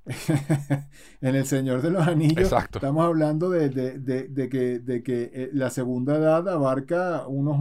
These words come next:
Speaker 1: unos cuantos miles de años, entonces
Speaker 2: Tres mil a-, tres mil, tres mil años creo que es la cosa, una cosa así.
Speaker 1: Exactamente, entonces... Eh, ¿les parece lento? O sea, no, no podemos tirarnos un brinco de dos mil años en un momentico. Tenemos que setear todo. Entonces,
Speaker 2: Eso,
Speaker 1: bueno,
Speaker 2: ¿no?
Speaker 1: yo
Speaker 2: Eh,
Speaker 1: creo que ya,
Speaker 2: claro.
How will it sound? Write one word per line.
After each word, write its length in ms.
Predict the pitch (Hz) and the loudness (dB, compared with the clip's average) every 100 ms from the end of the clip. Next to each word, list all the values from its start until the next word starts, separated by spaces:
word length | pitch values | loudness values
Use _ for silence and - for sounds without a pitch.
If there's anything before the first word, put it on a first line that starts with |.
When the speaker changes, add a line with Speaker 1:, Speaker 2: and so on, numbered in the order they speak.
| 160 | -2
Speaker 1:
unos 280 | 151 156 143 | -2 -2 -2
cuantos 360 | 156 147 156 | -2 -2 0
miles 320 | 147 151 147 131 | 0 2 2 0
de 80 | |
años, 280 | 143 160 120 | -2 -2 -2
entonces 640 | 117 120 117 113 156 151 143 | -4 -6 -8 -6 -4 -6 -4
Speaker 2:
Tres 220 | 131 127 | -2 0
mil 180 | 127 135 | 0 0
a-, 140 | 127 - | -2 -2
tres 220 | - 127 117 | -2 -2 -2
mil, 140 | 127 | -2
tres 180 | 135 123 | -2 0
mil 140 | 143 | 2
años 260 | 143 147 113 | 2 0 -4
creo 160 | 117 | -6
que 80 | 120 | -6
es 60 | 127 | -6
la 80 | 135 | -2
cosa, 80 | |
una 80 | 120 | -4
cosa 240 | - 107 131 | -4 -6 -6
así. 220 | 123 123 | -6 -6
Speaker 1:
Exactamente, 640 | 120 117 135 156 143 123 | -4 -2 -2 -2 -4 -4
entonces... 1500 | 107 110 117 117 151 170 151 - - - - - - - - | -6 -4 -6 -4 -2 -4 -4 -10 -16 -14 -14 -14 -14 -16 -14
Eh, 920 | - 120 123 123 123 123 123 123 120 113 104 - - | -6 -2 0 0 0 0 0 -2 -4 -8 -12 -18 -10
¿les 220 | 120 113 | -8 -6
parece 360 | 123 113 110 156 | -6 -8 -4 -2
lento? 400 | 190 147 147 - - | -2 -2 -4 -4 -10
O 100 | 110 | -8
sea, 320 | - 123 117 | -2 -2 -2
no, 220 | 117 120 | -4 -6
no 180 | 127 120 | -6 -4
podemos 260 | 135 151 165 | -2 -2 0
tirarnos 300 | 156 143 156 | 0 0 -2
un 120 | 170 | -2
brinco 420 | 160 160 160 202 | 0 0 0 -4
de 80 | 202 | -2
dos 180 | 151 117 | -2 -2
mil 220 | 131 135 | -2 -2
años 320 | 151 151 196 185 | -2 -2 -2 -2
en 160 | 156 | -2
un 80 | 131 | -4
momentico. 640 | 151 170 123 156 185 - - - - - | -4 -4 -4 -6 -8 -12 -20 -20 -20 -20
Tenemos 360 | - 104 107 143 | -10 -6 -4 -4
que 100 | 180 | -6
setear 420 | 165 135 127 131 | -4 -4 -4 -4
todo. 180 | 151 165 | -2 -2
Entonces, 200 | 113 147 | -2 -4
Speaker 2:
Eso, 100 | 160 | -4
Speaker 1:
bueno, 160 | 165 156 | -4 0
Speaker 2:
¿no? 60 | 151 | 0
Speaker 1:
yo 60 | |
Speaker 2:
Eh, 20 | 170 | 2
Speaker 1:
creo 160 | 226 | 2
que 120 | 190 | 2
ya, 140 | 170 175 | 4 2
Speaker 2:
claro. 300 | - 196 | -2 -8